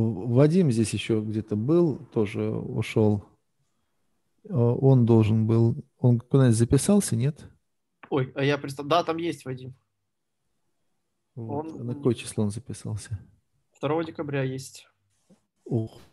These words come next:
Speaker 1: господи, второго декабря. Да, напишите ему. Так, это,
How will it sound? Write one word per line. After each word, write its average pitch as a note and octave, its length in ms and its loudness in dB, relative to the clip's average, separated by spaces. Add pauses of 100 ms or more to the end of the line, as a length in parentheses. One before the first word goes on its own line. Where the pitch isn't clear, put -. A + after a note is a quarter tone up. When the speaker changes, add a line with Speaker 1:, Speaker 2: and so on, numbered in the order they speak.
(140)
Speaker 1:
господи, G2+ 200 2
второго A2 280 4
декабря. G#2+ 440 0 (720)
Да, A2+ 220 2
напишите C#3+ 680 4
ему. A#2 600 -2
Так, B2 220 4
это, C3 200 2